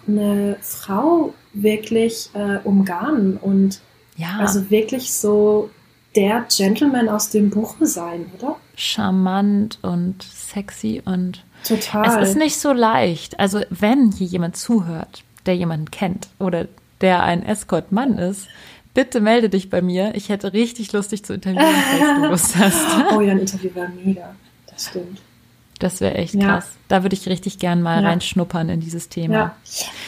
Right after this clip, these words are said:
Speaker 2: Also ich hab irgendwann mal von einem gehört, aber den,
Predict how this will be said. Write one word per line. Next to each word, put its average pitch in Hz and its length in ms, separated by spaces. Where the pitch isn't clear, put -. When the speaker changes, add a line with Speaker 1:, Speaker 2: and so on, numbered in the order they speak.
Speaker 2:
Also - 220
ich 202 140
hab 240 220
irgendwann 240 380
mal 233 140
von 226 200
einem 208 260
gehört, 202 480
aber 196 140
den, 196 320